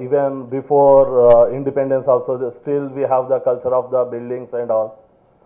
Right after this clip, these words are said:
The only one state we can see all the culture. And language is also very sweet, Bengali, as you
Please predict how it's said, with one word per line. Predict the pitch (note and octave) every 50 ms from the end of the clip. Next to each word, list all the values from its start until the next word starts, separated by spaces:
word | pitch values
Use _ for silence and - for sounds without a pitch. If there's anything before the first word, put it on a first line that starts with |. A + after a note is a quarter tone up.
| _ _ _ _
The | B2+ C3+
only | B2 B2 C3+ D#3 E3 F3 E3+
one | D#3+ D#3 D#3 -
state | - D3+ D3 C#3
we | C3 C#3
can | C#3 D3 C3+ C3+ C3
see | - C3+
all | C3 B2 A#2+ A#2 A#2
the | A#2+ A#2+ A#2 A#2 A2+ - - _ _ _ _ _ _ _ _ _ _ _ _ _ _ _ -
culture. | C3+ B2+ B2+ B2 - C#3 C3 C3 B2+ B2+ B2 B2 - - _ _ _ _ _ _ _ _ _ _ _ _ _ _ _ _ _ _ _ _ _ _ _ _ _ _ _ _ _
And | - C3+ C#3+ C#3 B2+
language | C3 C#3 D3+ E3 E3 E3+ E3+ D#3+
is | D#3+ D3+ C#3+
also | D3+ D3 C#3+ - D3 C3
very | B2+ C#3 D3 D3 D#3 D3
sweet, | - - C#3+ C#3+ C#3 C#3 C3+ C3+ C3+ - _ _ _ _ _ _ _ _ _ _ _ _ _ _ _ _ _ _ _ _ _ A2+
Bengali, | C3 C3 C3 C3+ C3 B2+ B2+ C3 C3 C3 B2+ B2 _ _ _ _ _ _ -
as | A#2+ C3 B2+ B2+
you | C3+ C3+ C3+ C3 B2 A2 -